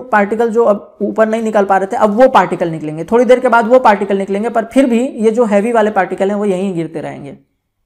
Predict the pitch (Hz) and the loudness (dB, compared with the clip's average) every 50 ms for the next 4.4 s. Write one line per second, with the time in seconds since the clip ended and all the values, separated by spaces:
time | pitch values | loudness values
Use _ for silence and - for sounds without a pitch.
0 | _ _ _ _ _ _ _ _ - 226 285 349 349 - - - _ _ _ _ | _ _ _ _ _ _ _ _ -4 -2 -2 -2 -4 -10 -16 -20 _ _ _ _
1 | _ _ - 208 214 - - - 214 214 208 226 220 214 180 208 208 214 208 240 | _ _ 4 4 4 4 4 2 0 0 0 0 0 -2 -2 -2 0 0 0 0
2 | 277 269 220 - - 294 262 254 294 311 302 - 311 302 262 247 240 247 262 - | 0 -4 -4 -2 0 2 4 6 4 4 4 2 0 2 4 4 4 4 2 0
3 | - - - 262 277 269 254 233 226 226 254 233 262 254 262 254 233 233 233 - | -4 -4 -2 -4 -2 2 2 2 2 2 2 2 2 2 2 2 -2 -2 -2 -2
4 | 240 226 214 214 202 202 254 | -4 -2 0 0 0 0 -2